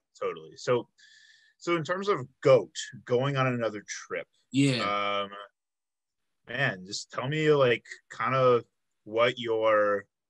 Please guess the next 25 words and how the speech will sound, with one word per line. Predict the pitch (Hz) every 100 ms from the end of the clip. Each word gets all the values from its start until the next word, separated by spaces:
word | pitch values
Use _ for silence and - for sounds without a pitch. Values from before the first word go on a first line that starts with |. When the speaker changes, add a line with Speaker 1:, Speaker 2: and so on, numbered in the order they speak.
| _ _
Speaker 1:
just | 127 -
kinda, | 170 180
like, | 139
what | 135 139
your | 139
idea | 123 123 120 123
was | 101 101 -
for | 101
putting | - 104 104
this | 98 -
E | 98
P | - 92
out. | 92 104 87
I'd | 87 92
love | 98
to | -
just | 101 -
kinda | 104 98
hear, | 98 98 101
like, | 95 90
everything | 95 95 98
that | 90
went | 90 104
into | 113 90
it. | 80